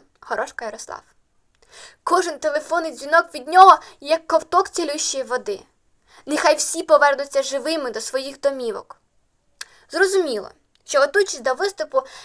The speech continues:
я ознайомилася з життєписом Василя Симоненка і була вражена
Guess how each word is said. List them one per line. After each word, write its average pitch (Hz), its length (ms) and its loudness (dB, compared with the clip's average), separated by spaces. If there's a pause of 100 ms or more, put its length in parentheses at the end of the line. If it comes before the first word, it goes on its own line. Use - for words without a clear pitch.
(120)
я 370 180 8
ознайомилася 349 720 0
з 277 40 -6
життєписом 277 560 -6
Василя 226 340 -6
Симоненка 269 680 -4 (500)
і 285 100 -6
була 311 280 4
вражена 269 800 4